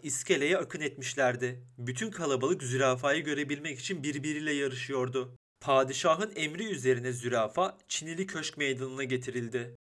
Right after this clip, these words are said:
Yaptığı şakalarla meşhur saray görevlisi Küpeli Abdi Bey de buradaydı. Ne hikmetse Abdi Bey ilk gördüğü günden beri bu zürafadan çok korkmuştu.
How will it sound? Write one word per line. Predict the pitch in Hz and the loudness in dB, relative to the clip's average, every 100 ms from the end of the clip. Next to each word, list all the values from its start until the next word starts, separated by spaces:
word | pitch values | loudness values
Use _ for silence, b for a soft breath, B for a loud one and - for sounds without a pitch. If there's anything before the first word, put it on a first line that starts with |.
| - | -6
Yaptığı | 123 131 127 - 190 | 4 4 4 2 0
şakalarla | 202 190 185 170 202 214 175 | 2 0 2 4 6 6 2
meşhur | 127 120 131 | 0 -4 -4
saray | 120 139 131 175 185 | -4 0 4 4 2
görevlisi | 160 135 107 - 123 | 0 0 0 -6 -10
Küpeli | - - 143 | -8 -2 -2
Abdi | 120 120 127 135 | 0 -2 -2 0
Bey | 143 131 | 2 4
de | 180 | 2
buradaydı. | 147 151 127 123 123 110 - b b | 2 2 4 2 0 -6 -10 b b
Ne | 165 | -2
hikmetse | 214 214 - 208 - 180 190 | 0 -2 -2 -2 2 0 2
Abdi | 135 135 185 | 0 0 -2
Bey | 160 170 | -2 -2
ilk | 196 196 196 | -4 -6 0
gördüğü | 147 143 165 | 2 2 0
günden | 143 139 139 165 143 | -4 -4 -2 0 2
beri | 127 131 | 2 2
bu | 147 | -4
zürafadan | 151 147 127 127 131 165 | 0 0 2 0 -2 -4
çok | - 180 - | -4 -6 -4
korkmuştu. | 143 120 113 - - 120 - | -8 -8 -12 -12 -10 -10 -12